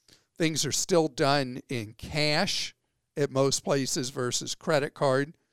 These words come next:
But where credit cards are accepted, your child would be able to use it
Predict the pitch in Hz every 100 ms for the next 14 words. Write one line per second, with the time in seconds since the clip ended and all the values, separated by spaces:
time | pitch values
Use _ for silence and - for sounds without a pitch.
0 | _ _ _ _ 147 135 139 143 131 -
1 | 175 156 - 139 117 - 180 214 185 -
2 | 165 117 - 113 120 _ _ _ _ _
3 | - 131 123 175 147 143 127 156 151 135
4 | 120 117 131 220 190 151 120